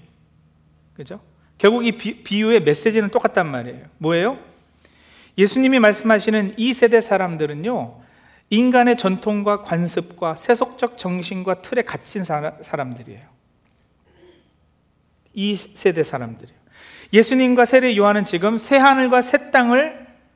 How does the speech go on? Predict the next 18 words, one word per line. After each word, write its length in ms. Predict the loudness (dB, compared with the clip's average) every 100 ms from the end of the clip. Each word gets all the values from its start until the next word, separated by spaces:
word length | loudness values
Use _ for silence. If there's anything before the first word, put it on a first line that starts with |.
| _ _ _ _ _ _ _ _ _
그 240 | 0 2 4
세대로 420 | 4 4 2 -2
끌어들여오는 1400 | 0 2 2 4 6 6 2 -6 -4 -2 4 4 4
역할을 340 | 2 2 2 2
하고 180 | -2 -6
계시거든요. 680 | -6 -8 -14 -16 -20 -20 _ _ _ _ _ _
여러분, 200 | 0 2
그 200 | 0 -2 -2
이미 320 | -2 0 0
그러나 400 | 0 0 0 -2
아직, 300 | -6 -8 -12 _ _ -8
아직, 300 | -8 -6 0
아직 300 | 0 0 -4
그러나 300 | -2 -2 -4
이미, 460 | -6 -10 -12 -14 -20 _ _ _ _ _ _ _ _ _ _ _ _ _ _
그 140 | -12
개념 240 | -8 -6
아시죠? 440 | -6 -10 -16 -18